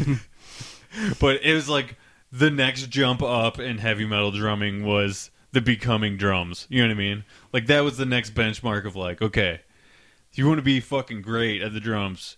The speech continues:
you gotta learn how to play Becoming. You know what I mean? And I never could and still can't,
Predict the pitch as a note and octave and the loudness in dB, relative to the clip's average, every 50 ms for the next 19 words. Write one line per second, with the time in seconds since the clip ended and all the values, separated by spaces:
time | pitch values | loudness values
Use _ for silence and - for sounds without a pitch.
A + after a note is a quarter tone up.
0 | _ _ - A2+ A2 G2+ G#2+ G#2+ G#2 G#2 G2+ F#2+ - - G#2+ G2 F#2 G2 F2+ A2+ | _ _ -2 0 0 2 2 2 2 2 0 -2 0 0 -2 0 -2 -2 -2 0
1 | G2+ F#2 F2+ F2 E2+ E2+ E2+ - _ _ _ - A#2+ A2+ G#2+ G#2+ G#2 G2+ G2 G2+ | 0 0 0 -2 -6 -8 -10 -14 _ _ _ 2 2 4 4 4 2 0 0 -2
2 | G2+ G#2 G#2 _ - - - - - B2+ A#2+ A#2 A2+ A2+ A2 - - A2+ A2+ A#2 | -2 -6 -10 _ -20 -20 -20 -8 0 2 2 4 4 2 0 0 0 2 2 4
3 | A#2 A#2 A2 A2+ A#2 A2 A2 A2+ A2 - - C3 C3+ C#3 C3+ C#3 A#2 A2 A2+ - | 2 2 0 0 0 0 0 0 -4 -4 -2 0 2 2 0 0 -2 -2 -4 -4
4 | - E3 D#3 - - C#3 G3 D3 B2 A#2 | 0 0 2 2 4 4 4 2 2 -2